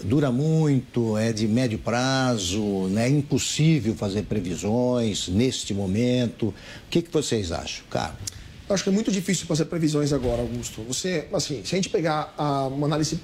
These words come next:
Speaker 2: pretamente militar, você não ocupa um país grande quanto Minas Gerais, com quarenta milhões de habitantes,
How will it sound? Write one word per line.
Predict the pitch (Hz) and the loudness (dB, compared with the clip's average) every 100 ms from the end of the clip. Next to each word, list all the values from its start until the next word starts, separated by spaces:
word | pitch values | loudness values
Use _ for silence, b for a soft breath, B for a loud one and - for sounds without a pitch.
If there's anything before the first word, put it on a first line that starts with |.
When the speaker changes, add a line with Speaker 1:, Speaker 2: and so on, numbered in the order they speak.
| - | -4
Speaker 2:
pretamente | 202 214 202 185 | -2 2 0 2
militar, | 165 143 143 156 196 B B B | 2 2 2 0 -2 B B B
você | - - | -4 0
não | 196 233 | 2 2
ocupa | - 214 208 190 202 | 2 -2 0 0 2
um | 175 | 0
país | 185 156 165 | 2 0 0
grande | 151 156 151 147 | 0 2 2 0
quanto | 147 143 139 | 0 0 0
Minas | 180 233 196 | 2 2 2
Gerais, | 165 135 135 190 - - B B | 2 2 2 0 -4 -8 B B
com | - 175 | -2 0
quarenta | 185 160 226 247 | 2 0 0 -2
milhões | 247 220 185 | 0 2 2
de | 156 | 2
habitantes, | 151 156 139 156 - 226 - | 0 0 0 0 -2 -6 -8